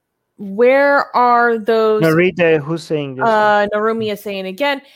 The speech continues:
Speaker 1: "Where are all those Hindus who said, 'We're unique,' and marked your, and mocked your limited Abrahamic mindset? They seem to be following Islamists to the last letter."
Speaker 2: Not really.
Speaker 1: Yeah, I mean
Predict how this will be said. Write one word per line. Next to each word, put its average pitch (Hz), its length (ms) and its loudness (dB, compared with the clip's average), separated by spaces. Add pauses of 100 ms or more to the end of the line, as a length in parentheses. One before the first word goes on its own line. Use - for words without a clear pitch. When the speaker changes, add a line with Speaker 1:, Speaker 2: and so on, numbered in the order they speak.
(220)
Speaker 1:
"Where 262 180 0
are 196 80 0
all 247 200 2
those 220 240 -2
Hindus 240 480 -6
who 214 260 -12
said, 202 380 -2
'We're 254 160 -2
unique,' 277 520 -6
and 208 140 -6
marked 220 440 -4
your, 208 440 -2
and 202 180 -6
mocked 226 340 -2
your 190 300 0
limited 208 600 -2
Abrahamic 202 560 -4
mindset? 196 540 -4 (380)
They 202 120 -6
seem 240 320 -8
to 240 80 -12
be 214 120 -8
following 196 520 -2
Islamists 190 520 -6
to 185 80 -6
the 180 100 -4
last 180 460 -4
letter." 175 440 -6 (1400)
Speaker 2:
Not 143 240 -2
really. 110 420 -8 (540)
Speaker 1:
Yeah, 185 680 -4 (480)
I 208 80 -10
mean 190 540 -8